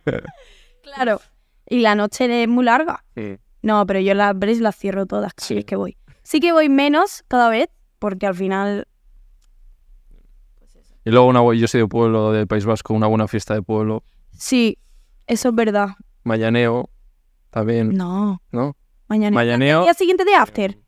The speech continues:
Speaker 1: No, no.
Speaker 2: No,
Speaker 1: no.
Speaker 2: sí, pero
Speaker 1: Ni
Speaker 2: en
Speaker 1: de
Speaker 2: plan de chill.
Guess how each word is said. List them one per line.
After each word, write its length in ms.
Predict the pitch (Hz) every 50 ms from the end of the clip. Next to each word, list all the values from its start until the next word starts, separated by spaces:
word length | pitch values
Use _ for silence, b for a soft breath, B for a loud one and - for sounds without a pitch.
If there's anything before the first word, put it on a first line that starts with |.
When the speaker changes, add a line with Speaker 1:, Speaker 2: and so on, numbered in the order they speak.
| _ -
Speaker 1:
No, 280 | 196 208 202 202 214
no. 360 | 208 214 135 135 131 123 120 120
Speaker 2:
No, 40 | 120
Speaker 1:
no. 60 | -
Speaker 2:
sí, 120 | - - 110 117 113 -
pero 580 | 110 104 107 104 107 104 104 104 104 101 - - - _ - - - - - -
Speaker 1:
Ni 120 | - -
Speaker 2:
en 80 | - 110
Speaker 1:
de 40 | 98
Speaker 2:
plan 160 | 120 107 110
de 100 | 113 107
chill. 360 | - - 107 110 120 113 98